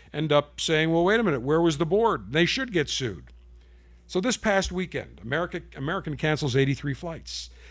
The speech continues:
Saturday, a hundred twenty-three flights. Sunday, a hundred sixty-seven. Monday, ninety-seven flights. And people are left stranded all over the place.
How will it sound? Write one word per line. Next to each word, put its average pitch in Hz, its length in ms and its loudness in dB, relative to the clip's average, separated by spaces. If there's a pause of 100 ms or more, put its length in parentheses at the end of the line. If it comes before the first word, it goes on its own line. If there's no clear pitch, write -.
(100)
Saturday, 180 480 2
a 104 80 -6
hundred 139 260 -2
twenty-three 185 440 2
flights. 80 340 -10 (100)
Sunday, 208 400 0
a 131 80 0
hundred 175 300 0
sixty-seven. 190 800 0 (220)
Monday, 170 640 4
ninety-seven 175 1300 0 (180)
flights. 151 480 -4
And 135 300 -4
people 196 440 -2
are 151 140 2
left 139 240 0
stranded 165 640 0 (200)
all 156 340 8
over 147 240 4
the 104 100 -6
place. - 600 -8